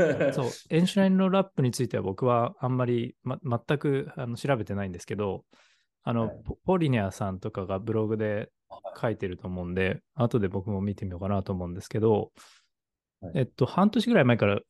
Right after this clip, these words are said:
Speaker 1: エンシュラインロールアップって言葉は出てて、一年ぐらい前かな？
Speaker 2: うん。
Speaker 1: ちゃんと見てないですけど、えっと、要はそのエルワンにエンシュラインする、その、埋め-、埋め込むっていうか。
Speaker 2: はい。すごいっすね。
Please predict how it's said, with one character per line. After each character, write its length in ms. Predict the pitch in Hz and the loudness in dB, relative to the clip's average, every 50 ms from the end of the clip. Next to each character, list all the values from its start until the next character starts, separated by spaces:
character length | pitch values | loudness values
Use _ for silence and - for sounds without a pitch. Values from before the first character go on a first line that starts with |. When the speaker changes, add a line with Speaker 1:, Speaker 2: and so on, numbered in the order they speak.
| _ - | _ 0
Speaker 1:
エ 80 | 139 | 0
ン 60 | 131 117 | 0 0
シ 80 | - | 0
ュ 20 | 131 | 0
ラ 60 | 127 | 0
イ 40 | 127 | 2
ン 20 | |
ロ 80 | 127 127 | 0 0
ー 40 | |
ル 60 | 123 127 | 0 -2
ア 40 | |
ッ 20 | - | -4
プ 60 | - | -4
っ 20 | |
て 80 | - - | -10 -8
言 200 | - - 139 151 | -6 -4 0 2
葉 60 | 147 | 2
は 140 | 110 92 92 | 2 0 0
出 140 | 98 101 98 | -2 -4 -4
て 120 | - 92 | -6 -10
て、 360 | - - - 120 - - - _ _ _ _ _ _ - 135 | -10 -8 -10 -10 -10 -12 -16 _ _ _ _ _ _ -12 -6
一 100 | - 147 | 0 0
年 100 | 151 175 | 2 4
ぐ 60 | 196 | 4
ら 60 | 135 | 4
い 40 | 95 | 2
前 100 | 85 85 | 0 -2
か 100 | - - | -2 -2
な？ 140 | 143 170 - _ _ _ _ _ _ _ _ _ _ _ _ _ _ _ _ _ _ - | -4 -4 -6 _ _ _ _ _ _ _ _ _ _ _ _ _ _ _ _ _ _ -4
Speaker 2:
う 40 | 135 | 2
ん。 40 | |
Speaker 1:
ち 40 | 135 | 2
ゃ 40 | 143 | 4
ん 40 | 135 | 6
と 60 | 147 | 6
見 80 | 143 - | 6 6
て 80 | 127 | 6
な 80 | 117 110 | 6 4
い 20 | |
で 40 | 101 | 4
す 60 | - | 4
け 60 | - | 2
ど、 240 | 101 98 92 - - _ _ - | 0 0 0 -2 -8 _ _ -6
え 60 | - 113 | -6 -6
っ 40 | |
と、 140 | - - 123 | -4 -4 -2
要 200 | 135 175 185 156 | 0 2 2 2
は 100 | 127 113 | 2 0
そ 140 | - - 110 | 0 -2 -2
の 140 | 104 104 104 | -2 0 -2
エ 80 | 107 | -2
ル 100 | 104 107 | -2 -2
ワ 140 | 110 110 107 | -2 -2 -2
ン 80 | 107 107 | -2 -4
に 300 | 107 107 104 107 - _ _ _ _ _ _ _ _ _ _ - | -4 -4 -6 -8 -10 _ _ _ _ _ _ _ _ _ _ -6
エ 60 | 165 | -4
ン 80 | 117 104 | -4 -4
シ 120 | - - | -2 -2
ュ 20 | 113 | -2
ラ 80 | 104 | -2
イ 60 | 95 85 | -2 -4
ン 40 | |
す 120 | - - 101 | -8 -10 -12
る、 140 | 120 131 139 | -12 -14 -14
そ 120 | - 107 | -10 -8
の、 160 | 98 101 - - | -8 -8 -8 -8
埋 140 | 180 180 127 | -2 2 2
め-、 80 | 107 117 - | 2 4 4
埋 40 | 123 | 2
め 80 | 104 95 | 0 0
込 120 | - 107 | 0 0
む 100 | 92 87 | -2 -2
っ 20 | - | -4
て 160 | - - - | -6 -6 -6
い 20 | |
う 40 | - | -4
か。 260 | - 123 - - - - - - _ _ _ _ _ _ _ _ _ _ _ _ _ _ | -2 -4 -4 -6 -10 -20 -20 -20 _ _ _ _ _ _ _ _ _ _ _ _ _ _
Speaker 2:
は 100 | - - | -16 -14
い。 180 | - 113 113 - _ _ _ _ _ _ _ _ _ _ _ _ _ _ _ _ _ _ _ | -14 -16 -18 -20 _ _ _ _ _ _ _ _ _ _ _ _ _ _ _ _ _ _ _
す 220 | _ - - - | _ -20 -20 -20
ご 200 | - - 110 123 | -14 -12 -12 -12
い 40 | 110 | -12
っ 20 | |
す 240 | 110 - - - _ | -14 -18 -20 -20 _
ね。 80 | - | -20